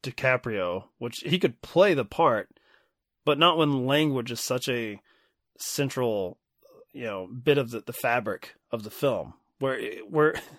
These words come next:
<laughs> we're supposed to accept the reality of, you know, Michael Fassbender goes to his death because of the way he, he holds up his fingers and orders three glasses. We have to have some basic rules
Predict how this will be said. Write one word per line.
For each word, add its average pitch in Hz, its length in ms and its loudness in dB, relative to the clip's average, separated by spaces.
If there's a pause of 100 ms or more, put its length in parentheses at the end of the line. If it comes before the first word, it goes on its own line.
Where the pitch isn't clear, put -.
<laughs> - 280 -18
we're 151 120 0
supposed 175 320 4
to 165 60 2
accept 143 400 2
the 131 80 -6
reality 123 560 -2
of, 104 520 -10 (420)
you 131 100 -8
know, 92 320 -6
Michael 123 280 -6
Fassbender 101 600 -4 (100)
goes 117 220 -4
to 113 80 -10
his 98 80 -14
death 110 300 -6
because 107 200 -12
of 104 40 -10
the 110 60 -6
way 107 240 -4
he, 101 300 -14 (360)
he 120 120 -6
holds 120 220 0
up 107 120 -4
his 98 140 -10
fingers 95 460 -6
and 101 100 -8
orders 92 540 -6 (100)
three 117 180 -4
glasses. 110 720 -6 (840)
We 135 180 -2
have 156 180 8
to 143 80 -2
have 147 180 6
some 135 180 0
basic 135 360 2
rules 135 640 2